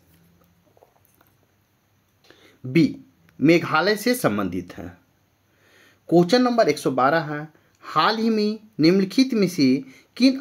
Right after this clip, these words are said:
स्थानों को संस्कृति विरासत संरक्षण दो हज़ार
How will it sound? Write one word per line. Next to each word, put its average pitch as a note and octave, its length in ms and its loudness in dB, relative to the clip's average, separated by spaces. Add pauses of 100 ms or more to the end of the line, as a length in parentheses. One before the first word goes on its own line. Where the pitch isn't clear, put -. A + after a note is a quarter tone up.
(100)
स्थानों F3 540 0
को C#3+ 180 -2
संस्कृति G3 800 0
विरासत D3 680 0
संरक्षण F#3 680 0
दो F#3 120 0
हज़ार D3 240 4